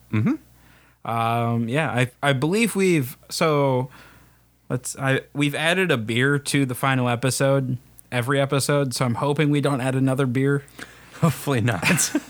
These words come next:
Speaker 1: Yeah, we keep adding beers. Like,
Speaker 2: We're
Speaker 1: "Oh,
Speaker 2: like,
Speaker 1: we should have this
Speaker 2: "We
Speaker 1: one."
Speaker 2: should have this one and this one and this one."
Speaker 1: <laughs>
Speaker 2: Plus, I have two of the commercial example for the final episode too, 'cause I found two, and I was like, "Well, I can't pass this up."
Speaker 1: Yikes.
Speaker 2: I didn't expect to find any, and I found two.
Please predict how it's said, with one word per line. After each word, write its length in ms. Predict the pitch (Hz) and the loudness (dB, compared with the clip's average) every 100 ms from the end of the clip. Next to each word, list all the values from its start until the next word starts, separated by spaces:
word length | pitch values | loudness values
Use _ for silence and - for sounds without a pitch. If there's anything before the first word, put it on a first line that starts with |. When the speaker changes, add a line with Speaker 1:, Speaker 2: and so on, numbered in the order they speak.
| - - - - - - - | -14 -20 -20 -20 -18 -18 -6
Speaker 1:
Yeah, 100 | 131 | 0
we 140 | 123 143 | 2 2
keep 200 | 131 120 | 0 -4
adding 380 | 117 104 110 104 | 0 0 2 0
beers. 440 | 113 110 110 101 | 0 0 0 -2
Like, 80 | 113 | -2
Speaker 2:
We're 60 | 131 | 0
Speaker 1:
"Oh, 40 | |
Speaker 2:
like, 100 | 131 | 2
Speaker 1:
we 80 | 143 | 0
should 160 | 139 139 | 0 -2
have 160 | 131 | -2
this 180 | 120 - | -4 -4
Speaker 2:
"We 60 | 135 | -4
Speaker 1:
one." 80 | - | 0
Speaker 2:
should 80 | |
have 160 | 123 127 | -2 0
this 160 | 180 - | -2 -2
one 160 | 104 | -6
and 240 | - 135 160 | -2 2 2
this 160 | 185 | 0
one 180 | 113 107 | -2 -2
and 200 | - 147 | 0 0
this 100 | 170 | 0
one." 120 | - | -2
Speaker 1:
<laughs> 120 | - - | -2 -2
Speaker 2:
Plus, 280 | 190 175 - - - | 0 -2 -4 -14 0
I 60 | 170 | 0
have 180 | 147 | 0
two 180 | - 151 | 0 0
of 60 | 156 | 2
the 80 | 151 | 0
commercial 500 | 123 117 117 - 120 | 0 2 0 0 0
example 500 | 104 104 107 123 117 | 0 -2 -2 -2 -4
for 200 | - 120 | -2 -4
the 100 | 117 | -2
final 300 | 123 120 117 | 0 2 2
episode 420 | 120 123 123 104 | 0 0 0 -2
too, 320 | 113 117 135 - - - | -2 0 -2 -6 -18 -8
'cause 140 | 127 | -2
I 80 | 127 | -2
found 380 | - 123 120 - | 0 0 0 0
two, 340 | 113 120 135 | 0 0 0
and 140 | 151 139 | 0 2
I 60 | |
was 120 | 123 | 2
like, 140 | 135 117 285 | 0 -2 -4
"Well, 100 | - | -2
I 60 | 165 | -2
can't 240 | 196 190 | 0 -2
pass 240 | - 147 110 | 0 -2 -2
this 320 | - 139 - | -2 0 0
up." 280 | 101 107 123 | -2 -4 0
Speaker 1:
Yikes. 800 | 127 113 110 123 - - - - - - - | 0 2 0 -2 -4 -4 -4 -6 -16 -16 -6
Speaker 2:
I 60 | |
didn't 160 | 156 151 | 0 0
expect 260 | 143 156 - | 0 -2 -2
to 60 | |
find 280 | 143 147 123 | 0 0 0
any, 260 | - 175 135 | 0 2 2
and 120 | 110 | 0
I 60 | 113 | -2
found 280 | 123 117 101 | -2 -2 -2
two. 480 | 117 131 185 - | -2 -2 -2 -6